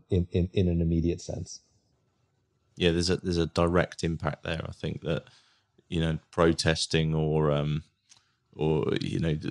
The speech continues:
Speaker 2: signing petitions, et cetera, just, just doesn't have, <laughs> you know, there, there is a direct correlation. That animal was not killed. Those tens of thousands of, of animals were not killed.
Speaker 1: And, and, and the, and the local artisanal fishermen in Liberia who are making sixty dollars or seventy dollars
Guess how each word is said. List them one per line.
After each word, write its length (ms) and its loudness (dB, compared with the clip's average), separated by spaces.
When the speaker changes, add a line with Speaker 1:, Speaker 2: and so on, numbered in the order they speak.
Speaker 2:
signing 460 2
petitions, 600 0
et 140 0
cetera, 380 0
just, 240 -6
just 240 -2
doesn't 340 -2
have, 360 -6
<laughs> 160 -8
you 100 4
know, 140 2
there, 260 0
there 240 2
is 120 0
a 60 -2
direct 500 0
correlation. 680 0
That 180 2
animal 320 0
was 180 -4
not 200 -6
killed. 360 0
Those 160 4
tens 320 0
of 100 0
thousands 720 -2
of, 180 -10
of 240 0
animals 380 -2
were 80 0
not 200 -4
killed. 360 -4
Speaker 1:
And, 140 6
and, 240 6
and 140 6
the, 200 2
and 100 6
the 80 8
local 320 4
artisanal 480 2
fishermen 360 2
in 120 4
Liberia 540 4
who 140 0
are 80 4
making 460 0
sixty 600 -2
dollars 680 4
or 100 -6
seventy 480 2
dollars 560 2